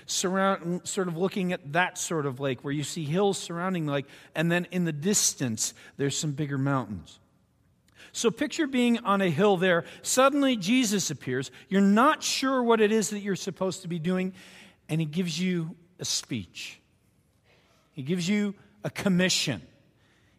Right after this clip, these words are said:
He gives you this challenge. And the disciples,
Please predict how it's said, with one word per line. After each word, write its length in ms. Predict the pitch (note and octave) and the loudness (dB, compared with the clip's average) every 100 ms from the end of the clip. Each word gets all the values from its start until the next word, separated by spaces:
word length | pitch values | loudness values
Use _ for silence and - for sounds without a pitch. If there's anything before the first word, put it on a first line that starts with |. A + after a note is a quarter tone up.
| _ | _
He 80 | C3 | -8
gives 240 | C3+ B2+ | -6 -4
you 100 | C3+ | -4
this 380 | C3 B2+ - - _ _ _ _ | -4 -6 -6 -12 _ _ _ _
challenge. 920 | - - G3 F3+ D#3 A2 E2 - - _ _ _ _ _ _ _ _ _ _ _ _ _ _ _ _ _ _ | -6 0 2 2 2 0 -6 -14 -20 _ _ _ _ _ _ _ _ _ _ _ _ _ _ _ _ _ _
And 380 | F3 F#3+ F#3 F#3 - _ _ _ _ _ _ _ _ _ _ | 0 2 2 0 -8 _ _ _ _ _ _ _ _ _ _
the 120 | E3 | -8
disciples, 1040 | F3+ F#3 - C4 D#4+ D#4+ G3 C#3+ B2+ - | -4 -2 0 2 2 0 -4 -4 -8 -14